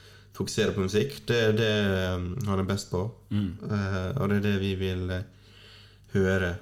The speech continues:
Speaker 1: Men, eh, har du noe mer du vil adde da?
Speaker 2: Har ingenting mer å si. Om det albumet her, i hvert fall. Det er ingenting jeg kan si som ikke ble sagt, eller du som hører på, har tenkt før, tenker jeg.
Speaker 1: Nei.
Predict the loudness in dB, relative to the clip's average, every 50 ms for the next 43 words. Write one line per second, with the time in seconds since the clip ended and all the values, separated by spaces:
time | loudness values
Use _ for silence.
0 | -12 -20 -20 -20 -20 -20 _ _ _ _ _ _ _ _ _ _ _ _ _ _
1 | -4 -2 0 2 2 2 2 2 2 4 6 6 6 6 4 2 2 2 2 2
2 | 2 2 2 2 2 0 0 0 0 2 2 2 2 2 2 0 -2 -2 -6 -14
3 | -20 -20 -20 -20 _ _ _ _ _ _ _ _ _ -6 -4 -2 -2 -2 -2 -2
4 | -2 -2 -2 -4 -4 -6 -6 -8 -8 -8 -10 -14 -16 -20 -20 -20 _ _ _ _
5 | _ _ _ _ _ _ _ _ 2 4 4 4 4 2 2 0 0 0 0 -2
6 | -2 -2 -4 -6 -6 -6 -8 -10 -10 -10 -10 -10 -10 -12 -16 -20 -6 -2 -2 0
7 | 0 0 0 -2 -2 -2 -4 -2 0 2 2 4 4 4 4 6 6 4 2 0
8 | -2 -2 -2 -2 -2 -2 -4 -6 -4 -4 -4 -4 -4 -6 -4 -6 -6 -4 -4 -6
9 | -6 -10 -16 -14 -10 -6 -4 -4 -2 -2 -2 -2 -2 -4 -4 -4 -4 -2 -2 -2
10 | -2 -2 -4 -4 -4 -4 -4 -6 -8 -8 -8 -8 -6 -6 -6 -8 -8 -12 -12 -12
11 | -10 -8 -8 -8 -8 -10 -12 -12 -12 -12 -12 -14 -14 -12 -12 -12 -12 -12 -14 -14
12 | -16 -18 -20 -20 -20 -20 -20 -20 -20 -6 -2 -2 -2 0